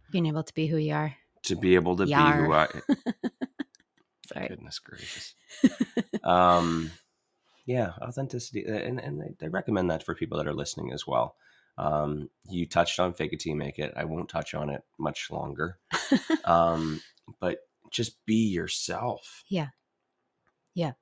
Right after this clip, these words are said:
Speaker 1: Uh, at the end of the day, the people that you attract into your life, do you want them to be attracted to you because of a person you are pretending to be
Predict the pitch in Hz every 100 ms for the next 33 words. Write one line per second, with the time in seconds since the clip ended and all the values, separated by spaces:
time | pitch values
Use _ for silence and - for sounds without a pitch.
0 | - - - _ 214 226 202 208 190 202
1 | 233 233 156 165 170 - 175 180 185 175
2 | 165 170 160 117 - 139 - 165 160 180
3 | 160 143 143 170 - 175 165 156 147 170
4 | 175 185 185 - 135 - 160 - 160 147
5 | 139 139 151 139 143 - - - - _
6 | - 156 147 143 135 - - 143 135 -
7 | 165 - 156 147 139 165 - 131 139 151
8 | 156 170 185 196